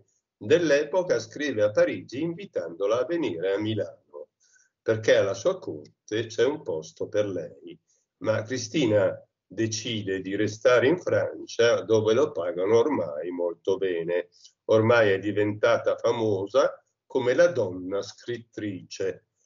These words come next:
la donna che scrive e sa scrivere di tutto. Le chiedi un libro su qualsiasi argomento e lei te lo fa. È da notare che Cristina comunque non si fa illusione e lo dice più volte nelle sue opere.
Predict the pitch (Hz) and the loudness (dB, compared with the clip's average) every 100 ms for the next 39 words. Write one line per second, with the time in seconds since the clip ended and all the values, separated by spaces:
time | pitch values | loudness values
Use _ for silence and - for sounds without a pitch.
0 | _ - 113 139 117 107 104 135 - - | _ -2 6 6 6 2 -4 -6 -6 -8
1 | 135 107 104 131 - 156 156 - 117 98 | -6 -4 0 0 2 0 0 -6 -10 -6
2 | 101 110 107 110 107 - _ _ 90 87 | -2 -2 -2 -6 -10 -14 _ _ -8 -8
3 | _ _ _ _ - 107 110 151 127 101 | _ _ _ _ -8 -6 0 2 2 -2
4 | 107 139 117 98 - 131 117 117 151 131 | -2 0 0 -2 -4 -2 0 2 2 0
5 | 101 107 196 - - _ - - _ - | -2 0 0 0 -10 _ -8 -8 _ 4
6 | - 76 - - _ 110 101 104 - 90 | 4 0 -14 -20 _ -4 -2 -2 -2 -4
7 | 95 - _ _ _ _ _ _ _ - | -4 -6 _ _ _ _ _ _ _ -6
8 | 143 - 214 220 104 98 104 117 135 196 | 0 2 2 2 0 -2 -4 -6 -6 -8
9 | - 113 104 156 160 135 139 - 175 170 | -10 -6 0 0 0 0 -2 2 2 2
10 | - _ - 147 147 - 165 143 135 143 | -10 _ -2 0 0 -4 -2 2 4 2
11 | 143 147 143 127 110 80 73 85 90 _ | 0 -4 -6 -4 -4 -4 -8 -12 -14 _
12 | _ _ - 127 147 160 160 127 113 131 | _ _ -8 -4 -4 -6 -2 -2 -2 -2
13 | 127 117 113 127 - 143 135 120 123 110 | 2 4 4 2 0 0 2 0 -4 -6
14 | 147 135 98 85 - 85 87 92 | 0 2 2 -2 -8 -10 -6 -8